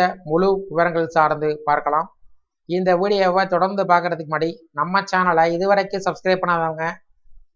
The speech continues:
இந்த வீடியோக்கு கீழே இருக்க ரெட் கலர் சப்ஸ்கிரைப் பட்டன் அழுத்தி சப்ஸ்கிரைப் பண்ணிக்கோங்க. அப்படியே பக்கத்துல இருக்கக்கூடிய நோட்டிஃபிகேஷன் பெல் சிம்பலையும் பிரஸ் பண்ணுங்க. அப்பதான் நம்ம சேனல்ல இது போல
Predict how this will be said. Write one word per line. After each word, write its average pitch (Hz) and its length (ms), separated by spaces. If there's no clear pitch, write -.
இந்த 185 240
வீடியோக்கு 196 420
கீழே 190 220
இருக்க 175 240
ரெட் 165 180
கலர் 196 240
சப்ஸ்கிரைப் 190 360
பட்டன் 170 160
அழுத்தி 175 280
சப்ஸ்கிரைப் 180 380
பண்ணிக்கோங்க. 160 360
அப்படியே 190 300
பக்கத்துல 190 280
இருக்கக்கூடிய 175 420
நோட்டிஃபிகேஷன் 185 680
பெல் 185 240
சிம்பலையும் 170 500
பிரஸ் 160 200
பண்ணுங்க. 143 220
அப்பதான் 190 340
நம்ம 196 280
சேனல்ல 180 480
இது 180 140
போல 185 120